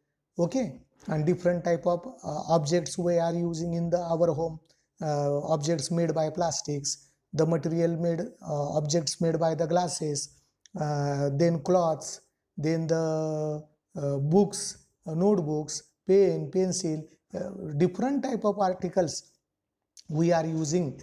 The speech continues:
in our daily life. Okay,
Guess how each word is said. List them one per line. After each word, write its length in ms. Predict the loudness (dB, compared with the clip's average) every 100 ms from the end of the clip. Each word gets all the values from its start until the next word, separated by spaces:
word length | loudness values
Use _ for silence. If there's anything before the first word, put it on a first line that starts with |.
| -20 -4
in 240 | 0 0 0
our 320 | 2 2 2 -4 -6
daily 280 | 2 2 2
life. 400 | -2 -6 -10 -16 _ _ _ _ _ _ -2
Okay, 300 | 2 2